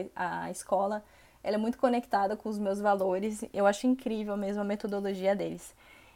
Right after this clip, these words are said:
E eu vou deixar aqui, se você te, se você quiser dar uma olhadinha lá nos trabalhos que eles fazem, eles têm vários, eu,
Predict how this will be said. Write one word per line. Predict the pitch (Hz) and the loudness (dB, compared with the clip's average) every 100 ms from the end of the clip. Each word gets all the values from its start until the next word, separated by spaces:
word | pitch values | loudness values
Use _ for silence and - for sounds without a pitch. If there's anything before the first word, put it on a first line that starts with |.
| _ | _
E | - 220 | -2 0
eu | |
vou | 220 | 2
deixar | 233 240 254 | 2 4 6
aqui, | 240 240 254 254 | 6 4 0 0
se | 262 | 0
você | 247 - | -4 -6
te, | 247 - - - | -8 -12 -18 -18
se | - | -12
você | 214 226 240 | -8 -6 -6
quiser | 214 220 220 208 214 214 - | -6 -4 -2 -2 -6 -10 -6
dar | 208 208 | 0 0
uma | 220 | 0
olhadinha | 220 220 196 214 226 | -2 -4 -6 -6 -8
lá | 208 202 | -8 -10
nos | 208 | -10
trabalhos | - 208 190 185 202 | -8 -6 -4 -4 -6
que | - | -10
eles | 202 - | -10 -8
fazem, | 185 185 202 | -4 -4 -6
eles | 196 | -10
têm | - 202 | -10 -4
vários, | 190 185 - | -4 -4 -8
eu, | - | -14